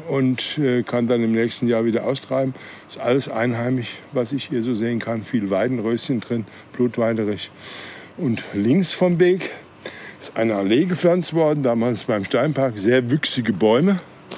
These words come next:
die so aussehen wie eine Esche, also aus einem sogenannten zusammengesetzten Blatt.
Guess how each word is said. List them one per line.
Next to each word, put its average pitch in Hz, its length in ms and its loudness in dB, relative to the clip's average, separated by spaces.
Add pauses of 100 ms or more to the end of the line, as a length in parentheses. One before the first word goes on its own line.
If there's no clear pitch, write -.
(500)
die 131 80 2
so 120 160 2
aussehen 143 460 2
wie 131 60 2
eine 123 180 0
Esche, 170 320 2 (140)
also 135 320 0
aus 117 200 -2
einem 113 400 -2 (140)
sogenannten 120 540 0
zusammengesetzten 120 920 2
Blatt. 127 280 0